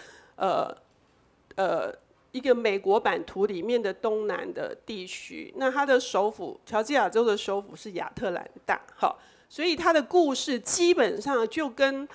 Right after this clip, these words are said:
我们等一下要介绍的，不管是爱丽丝梦洛，呃，她的所有的，呃，作品会集中在，嗯，她的家乡安大略省一样的。麦卡勒斯只写，不管他人在巴黎或者在，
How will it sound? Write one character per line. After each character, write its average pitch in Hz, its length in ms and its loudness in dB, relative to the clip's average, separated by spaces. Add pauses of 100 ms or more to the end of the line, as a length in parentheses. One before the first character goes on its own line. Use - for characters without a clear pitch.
(140)
我 196 80 -4
们 208 120 2
等 196 160 0
一 226 40 -2
下 277 160 0
要 262 180 4
介 240 300 -2
绍 233 280 0
的， 180 160 -8
不 247 160 -6
管 175 240 0
是 226 220 -10
爱 254 180 0
丽 247 140 -2
丝 254 140 -12
梦 240 300 4
洛， 226 300 4 (360)
呃， 190 260 4
她 285 340 0
的 220 240 0
所 196 300 0
有 214 220 2
的， 160 360 -4
呃， - 160 -4 (320)
作 262 240 6
品 - 240 -10
会 233 160 4
集 185 280 -10
中 208 260 2
在， 202 320 4 (320)
嗯， 170 240 -4
她 240 220 0
的 214 100 2
家 208 260 0
乡 214 220 -4
安 220 240 -2
大 208 240 2
略 185 260 -2
省 - 320 -8 (220)
一 214 280 -6
样 262 280 0
的。 - 220 -12 (300)
麦 349 140 -2
卡 254 220 -2
勒 247 180 6
斯 254 180 -4
只 240 320 -6
写， - 560 -8
不 349 120 0
管 240 200 2
他 277 160 2
人 220 160 4
在 247 140 0
巴 240 300 -2
黎 233 180 -6
或 208 180 0
者 202 80 -4
在， 214 240 -2